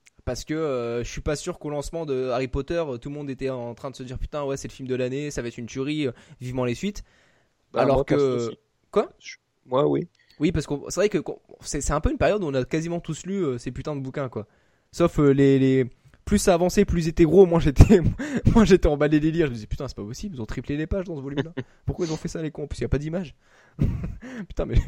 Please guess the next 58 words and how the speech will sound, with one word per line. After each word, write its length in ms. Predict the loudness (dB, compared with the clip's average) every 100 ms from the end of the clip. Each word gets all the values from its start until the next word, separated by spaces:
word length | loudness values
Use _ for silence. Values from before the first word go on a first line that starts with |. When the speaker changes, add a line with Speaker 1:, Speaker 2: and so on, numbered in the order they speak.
| -2 -12
Speaker 1:
ils 80 |
sont 120 | -6 -4
où 60 |
mes 100 | -2
mangas ? 320 | -2 -2 -2 -2 -8 -14 -14 -10 -4
Euh, 580 | -2 0 -2 -6 -10 -14 -18 -16
mais, 220 | -4 2 4 4 2 0 -2
<laughs> 400 | -10 -10 -8 -2
mais 140 | -2 0
je, 160 | -2 -2
je 100 | -2
me 100 | -2
dis, 140 | -4
pourquoi 280 | -10 -8 -6
pas ? 140 | -4 -4
Ça, 140 | -4
ça 160 | -2 0
peut 120 | -2
être 140 | -4
pas 120 | -4
mal. 280 | -4 -2 -2
Bon, 160 | -4 -4
après, 340 | -4 -2 -2
euh, 100 | -2 -4 _ _
franchement, 360 | -8 -6 -4 -2
j'ai 100 | 0
regardé 260 | 0 2 2
la 120 | 2
bande-annonce, 440 | 0 -2 -4 -6 -8
elle 120 | -6
m'a 120 | -6
pas 280 | -6 -8 -8 _ _
énormément 760 | -18 -16 -12 -8 -6 -4 -2
emballé. 380 | -2 -2 -2 -6 _ _ _ _
C'est 160 | -18 -8
ça 100 | -6
qui 120 | -6
me 40 | 0
fait 60 |
Speaker 2:
Ah, 60 | 2
Speaker 1:
un 40 |
peu 140 | 2 0
peur. 180 | -2 0
Speaker 2:
moi, 180 | 0 -2
mais 120 | -8 _ _
pas 140 | 2 2
du 160 | 0
tout, 240 | -2 0 0
hein. 100 | 0
Speaker 1:
Ouais, 160 | 2 4
ouais, 140 | 6
Speaker 2:
Mais 40 |
Speaker 1:
c'est, 140 | 4 2
Speaker 2:
alors 220 | 0 -2
Speaker 1:
franchement, 460 | -2 0 0 0 -2
euh, 160 | -4
j'étais 240 | -4 -2 -2
pas 180 | 0